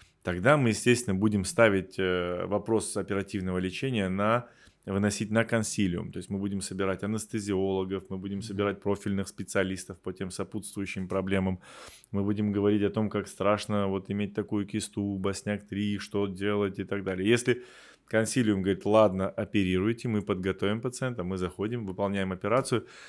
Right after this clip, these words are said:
Speaker 1: И ведь, ам, операции наши, они лапароскопические,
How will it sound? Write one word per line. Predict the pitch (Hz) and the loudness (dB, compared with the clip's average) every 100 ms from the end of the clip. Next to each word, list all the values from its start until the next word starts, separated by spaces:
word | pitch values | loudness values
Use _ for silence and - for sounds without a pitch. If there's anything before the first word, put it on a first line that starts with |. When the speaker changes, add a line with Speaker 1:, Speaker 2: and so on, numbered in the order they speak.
| - - | -16 2
Speaker 1:
И | 156 | 6
ведь, | 170 - - - - 165 | 6 4 -10 -20 -12 -4
ам, | 120 131 127 123 117 - - - 113 101 - 123 | 2 4 4 4 0 -8 -16 -16 -14 -12 -12 -2
операции | 123 156 190 202 - | 2 8 10 10 6
наши, | 110 98 - | 6 4 2
они | 113 | 0
лапароскопические, | 143 117 117 - 117 156 151 - - 95 | 2 2 0 -2 -4 -4 -6 -8 -10 -12